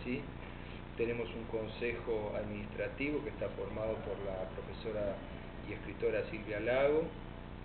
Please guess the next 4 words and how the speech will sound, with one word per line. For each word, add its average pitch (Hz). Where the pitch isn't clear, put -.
eh, 101
el 104
periodista, 101
eh, 95